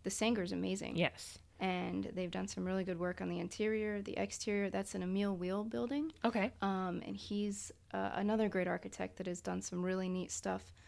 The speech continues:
Speaker 1: more at the turn of the century.
Speaker 2: Mm-hmm.
Speaker 1: You know, so we talk an awful lot about Gallier and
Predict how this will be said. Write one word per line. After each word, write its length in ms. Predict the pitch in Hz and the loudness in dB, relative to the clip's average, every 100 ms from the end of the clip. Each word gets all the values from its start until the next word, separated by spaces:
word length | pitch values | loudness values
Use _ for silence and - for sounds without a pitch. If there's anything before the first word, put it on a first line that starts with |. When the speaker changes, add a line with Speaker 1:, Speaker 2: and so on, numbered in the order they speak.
| - - | -8 2
Speaker 1:
more 240 | 254 269 | 4 4
at 100 | 254 | 2
the 80 | 233 | -2
turn 240 | - 214 | -2 -2
of 80 | 202 | -2
the 60 | 196 | -2
century. 540 | 208 202 - 107 208 - 196 | -4 -4 -4 -6 -8 0 2
Speaker 2:
Mm-hmm. 220 | 175 160 | 4 4
Speaker 1:
You 60 | 190 | 2
know, 140 | 180 | 0
so 180 | - 180 | -2 -2
we 140 | 190 | -2
talk 320 | 190 220 214 202 | -2 -2 -2 0
an 60 | |
awful 240 | 185 185 185 | -2 0 0
lot 140 | 185 | 2
about 260 | 180 175 240 | 2 0 0
Gallier 540 | 185 180 180 170 170 175 - - - | -2 0 0 0 0 -4 -10 -20 -4
and 520 | 190 185 175 170 - | 0 0 0 -4 -6